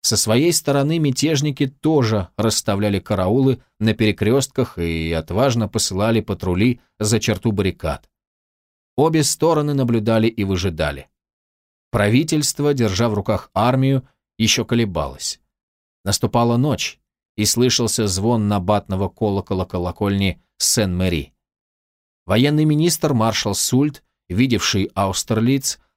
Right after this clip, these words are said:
смотрел на все это очень мрачно. Эти старые воины, привыкшие маневрировать в правильных сражениях, опираясь лишь на правила тактики, этого компаса битвы, теряются перед волной народного гнева.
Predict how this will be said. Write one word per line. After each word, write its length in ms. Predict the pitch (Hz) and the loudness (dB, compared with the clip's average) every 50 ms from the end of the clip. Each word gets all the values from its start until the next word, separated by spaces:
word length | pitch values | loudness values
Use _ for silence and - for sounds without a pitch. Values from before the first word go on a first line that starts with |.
| _ _ | _ _
смотрел 540 | - - 123 113 110 107 - 143 165 165 151 | -6 -2 0 0 0 0 0 0 0 0 0
на 120 | 147 135 | 0 -2
все 180 | - - 139 127 | -2 0 0 -2
это 160 | - - 113 | 0 -2 -4
очень 480 | - - 123 123 - - - 98 95 90 | -2 -2 -4 -2 -2 -2 -4 -4 -4 -4
мрачно. 600 | 82 80 85 78 76 - - - - 64 - - _ _ _ _ _ _ _ _ _ _ _ _ _ _ _ _ _ _ _ _ _ _ _ _ _ _ _ _ _ - | -4 -4 -4 -4 -4 -4 -6 -6 -8 -10 -16 -20 _ _ _ _ _ _ _ _ _ _ _ _ _ _ _ _ _ _ _ _ _ _ _ _ _ _ _ _ _ -2
Эти 220 | 110 117 - 143 | -2 0 2 2
старые 420 | 135 - - 196 196 180 175 165 | 0 2 2 2 2 4 2 2
воины, 460 | 143 139 151 180 190 180 165 160 156 156 | 2 2 2 2 2 2 2 0 0 0
привыкшие 580 | 113 104 98 110 147 135 - - - 127 120 | 0 0 0 0 0 0 0 0 0 0 2
маневрировать 760 | 113 117 120 120 113 101 101 110 135 147 135 120 117 110 - | 2 2 2 2 2 2 2 2 2 2 2 2 0 0 -2
в 100 | - - | -4 -6
правильных 600 | - 107 110 120 131 131 117 95 90 90 92 - | -2 0 2 2 2 2 2 0 -2 -2 -4 -4
сражениях, 840 | - - 92 95 95 92 87 110 143 160 151 143 135 135 123 - - _ _ _ _ _ | -6 -6 -4 -2 -2 -2 0 -2 -2 -2 -2 -2 0 -2 -2 -4 -6 _ _ _ _ _
опираясь 540 | - - - 110 110 127 135 135 120 - - | -6 -2 0 2 2 4 4 4 2 0 0
лишь 240 | 120 123 113 - - | 0 0 0 0 0
на 120 | 113 110 107 | 0 -2 -2
правила 440 | - 104 120 117 104 95 90 87 85 - _ | 0 0 0 0 0 0 -2 -2 -4 -6 _
тактики, 580 | - 139 139 135 - - - - - 113 101 - _ _ _ _ _ - | -2 0 0 0 -2 -4 -6 -4 -4 -4 -4 -6 _ _ _ _ _ -4
этого 320 | 107 113 - 123 123 120 | -2 0 2 2 2 2
компаса 580 | - - 156 156 143 135 - 123 - - 120 107 | 0 0 0 0 0 0 -2 -2 0 0 0 -2
битвы, 680 | 95 92 95 110 139 160 151 - 90 78 73 65 - _ _ _ _ _ - | -2 -2 0 0 0 0 0 -4 -6 -8 -8 -10 -12 _ _ _ _ _ -4
теряются 680 | - - 117 147 180 185 165 156 - - - 147 135 | 0 2 2 2 2 2 0 -2 -2 -2 0 0 0
перед 300 | 123 - 131 120 113 98 | 0 0 0 0 0 0
волной 360 | 98 104 98 98 98 113 123 113 | 0 0 0 0 0 0 0 0
народного 480 | 101 92 101 104 90 95 90 87 85 | 0 0 0 -2 -2 -2 -2 -4 -4
гнева. 420 | 78 82 82 82 76 65 62 - | -4 -4 -4 -4 -4 -6 -8 -12